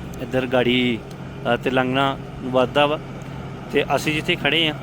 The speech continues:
ਉਹ ਪੰਦਰਾਂ ਹਜ਼ਾਰ ਦੋ ਸੌ ਅੱਸੀ, ਅ, ਫੁੱਟ ਦੇ ਉੱਤੇ ਆ, ਹਾਈ ਐਲਟੀਟਿਊਡ ਆ।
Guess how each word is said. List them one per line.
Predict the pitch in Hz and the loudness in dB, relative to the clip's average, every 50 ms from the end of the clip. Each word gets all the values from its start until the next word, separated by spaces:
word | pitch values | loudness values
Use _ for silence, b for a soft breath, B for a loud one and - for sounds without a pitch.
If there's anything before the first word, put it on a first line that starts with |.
| - - - - - - - 143 | -8 -10 -10 -10 -10 -8 -4 -4
ਉਹ | 143 139 | -4 -2
ਪੰਦਰਾਂ | - 147 143 139 147 147 147 151 | 0 0 0 2 4 4 4 4
ਹਜ਼ਾਰ | 147 143 143 139 | 4 4 2 2
ਦੋ | 135 131 127 | 2 0 -2
ਸੌ | 120 - 139 | 0 0 0
ਅੱਸੀ, | 131 - - 143 | 0 -2 -2 -6
ਅ, | - - - - - 131 123 123 120 120 117 - - | -6 -6 -6 -4 -2 0 2 2 4 2 2 0 0
ਫੁੱਟ | 135 120 117 | 0 0 0
ਦੇ | 113 127 | 0 0
ਉੱਤੇ | 127 127 - 131 131 131 | 0 0 2 4 4 4
ਆ, | 135 - - - - - - - - - - - - - - - - | 4 2 -2 -6 -8 -8 -6 -6 -6 -6 -6 -6 -6 -6 -4 0 2
ਹਾਈ | 127 131 151 | 4 4 4
ਐਲਟੀਟਿਊਡ | 160 156 151 - - 151 151 151 147 170 | 4 4 2 2 0 -2 0 2 2 2
ਆ। | 180 | 2